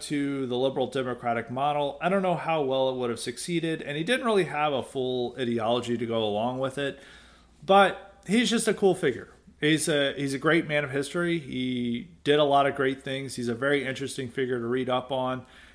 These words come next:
Um, he's just like Frederick the Great, Caesar, and others who,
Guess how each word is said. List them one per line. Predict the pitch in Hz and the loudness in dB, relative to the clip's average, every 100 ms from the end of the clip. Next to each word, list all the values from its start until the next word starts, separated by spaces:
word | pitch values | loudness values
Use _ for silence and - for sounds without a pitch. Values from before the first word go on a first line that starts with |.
| - - | -20 -18
Um, | - 120 - - - - - 120 | -16 -14 -16 -18 -20 -20 -20 -14
he's | 127 113 | -8 -4
just | 131 135 | -4 -2
like | 131 | -4
Frederick | 123 135 131 123 | -2 -2 -2 -4
the | 135 | -4
Great, | 123 127 127 - | -2 -2 -2 -4
Caesar, | - 131 120 135 123 | -4 -4 -2 -2 -2
and | 120 | -2
others | 123 127 127 120 - - | -4 -2 -4 -4 -8 -12
who, | 127 131 131 127 123 | -8 -6 -4 -4 -6